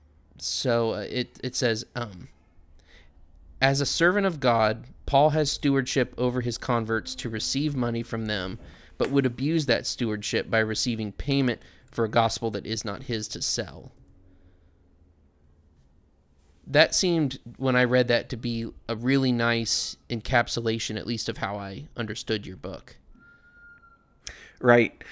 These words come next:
Speaker 2: Right. So the question there is, you know, as people read First Corinthians nine and other passages, and they see Paul defending his right to receive, uh, money for the right for someone who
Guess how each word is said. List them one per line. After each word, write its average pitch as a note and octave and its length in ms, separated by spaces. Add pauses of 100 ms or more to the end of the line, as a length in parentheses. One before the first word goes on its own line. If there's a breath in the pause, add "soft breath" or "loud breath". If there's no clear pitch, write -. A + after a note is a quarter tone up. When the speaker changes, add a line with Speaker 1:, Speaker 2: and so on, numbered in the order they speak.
(140 loud breath)
Speaker 2:
Right. D#3 160
So D3+ 120
the D3+ 80
question E3 500
there A2 420
is, A#2 360 (100)
you C#3 80
know, B2+ 220
as F3+ 240
people - 340
read B2+ 320
First C3+ 320
Corinthians A#2 500
nine A2 360
and G2 120
other A#2 200
passages, A#2+ 720 (260 loud breath)
and B2+ 100
they A#2 120
see C3 240
Paul A2+ 420
defending A#2 600
his G#2+ 260
right G#2+ 320
to G#2+ 120
receive, A#2 600 (480 soft breath)
uh, G#2 180
money A2+ 320
for - 140
the - 120
right A2+ 240
for G#2 300
someone B2 380
who G2+ 360